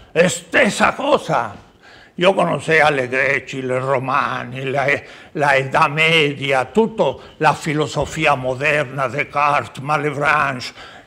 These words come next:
eh, Hobbes, an-, fino a Hegel, tutti, ma io non conoscevo neva del mondo arabo. Quando è arrivato al Portugal, a Lisbona, io mi ho preguntato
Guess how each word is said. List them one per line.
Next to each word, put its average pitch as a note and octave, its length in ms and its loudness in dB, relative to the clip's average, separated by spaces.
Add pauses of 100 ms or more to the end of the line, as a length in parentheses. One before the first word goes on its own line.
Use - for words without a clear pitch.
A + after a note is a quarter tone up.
(140)
eh, B2 500 -4
Hobbes, D#3 840 0 (320)
an-, C3 320 -8 (160)
fino D#3+ 460 -2
a A#2 100 -4 (100)
Hegel, C3 640 2 (260)
tutti, F#3 480 2 (300)
ma D3+ 140 -2
io F#3 180 8
non F3+ 160 0
conoscevo C3+ 480 -2
neva C3+ 320 0
del B2+ 240 -2
mondo C3 400 0
arabo. A#2+ 500 0 (600)
Quando D3+ 260 0
è - 20 8
arrivato E3+ 580 2
al B2+ 200 0
Portugal, B2+ 920 -2 (460)
a C#3 140 -4
Lisbona, B2 1040 0 (1400)
io D#3+ 240 2
mi D3+ 100 2
ho D#3 80 6
preguntato B2+ 1000 -4